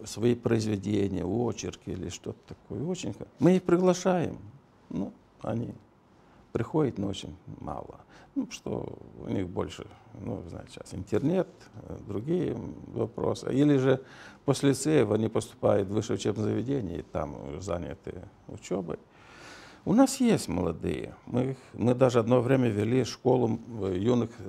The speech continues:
талантов, молодых, э, литераторов. И получалось, но потом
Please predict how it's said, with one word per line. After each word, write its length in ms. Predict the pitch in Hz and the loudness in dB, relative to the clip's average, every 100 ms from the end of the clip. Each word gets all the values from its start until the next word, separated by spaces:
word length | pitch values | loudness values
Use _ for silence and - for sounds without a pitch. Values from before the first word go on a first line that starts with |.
| 101 | -6
талантов, 500 | - 139 160 107 92 | 0 4 2 0 -8
молодых, 400 | 95 95 92 113 - | -4 -4 -2 -4 -4
э, 160 | - 101 | -6 -4
литераторов. 680 | 107 120 156 185 - - - _ _ - - - - - | -2 0 0 0 -4 -14 -16 _ _ -20 -20 -20 -20 -12
И 340 | - 90 87 67 58 - - | -4 -2 -2 -4 -6 -8 -2
получалось, 800 | 107 113 117 175 113 80 - - | 0 2 2 2 2 -2 -8 -10
но 280 | - 147 185 | -2 -2 2
потом 420 | 165 165 190 | 0 2 0